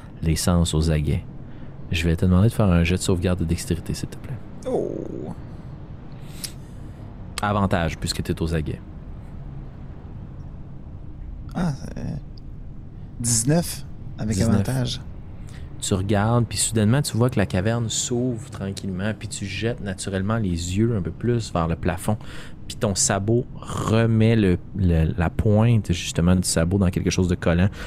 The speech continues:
Speaker 1: Puis t'as tout juste le temps de transférer ton poids vers l'arrière. Puis tu vois qu'au sol, il y a une toile beaucoup plus grande qui s'étire. Et devant toi se trouve le nid de la bête. T'avais pas pris à l'intérieur de sa toile.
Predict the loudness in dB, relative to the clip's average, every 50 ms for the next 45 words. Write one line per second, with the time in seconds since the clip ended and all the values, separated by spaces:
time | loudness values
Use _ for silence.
0 | -10 -8 -6 -6 -6 -4 0 2 4 4 4 4 4 2 2 2 2 0 0 0
1 | 2 0 0 -2 -2 -6 -8 -6 -6 -6 -4 -4 -4 -4 -4 -4 -4 -4 -4 -4
2 | -2 0 0 2 2 2 2 2 0 0 0 2 2 2 2 2 0 -2 -4 -6
3 | -10 -10 -10 -10 -10 -8 -2 0 2 4 4 4 2 2 2 2 2 2 2 4
4 | 4 4 4 6 6 6 4 4 4 2 2 4 4 4 4 4 4 4 4 2
5 | 2 2 0 2 2 2 2 2 2 2 4 4 4 6 4 4 2 0 0 0
6 | 0 0 2 2 2 2 2 0 -2 -2 -4 -8 -10 -10 -10 -8 -2 0 0 2
7 | 2 2 4 4 2 2 2 2 2 2 2 2 0 -2 -2 0 2 2 2 2
8 | 2 2 2 2 4 4 4 4 6 6 4 4 2 -4 -12 -12 -12 -12 -12 -10
9 | -2 0 2 2 4 2 0 0 -2 -2 -2 -2 -4 -6 -10 -14 -14 -12 -12 -14
10 | -14 -14 -14 -14 -14 -14 -14 -14 -14 -14 -14 -14 -14 -14 -16 -16 -16 -14 -8 -2
11 | 0 2 2 2 2 2 0 2 0 2 2 2 2 2 0 -2 2 4 4 4
12 | 4 4 2 2 4 4 4 4 4 2 2 0 0 0 0 0 0 0 2 2
13 | 4 4 4 2 2 0 -2 -4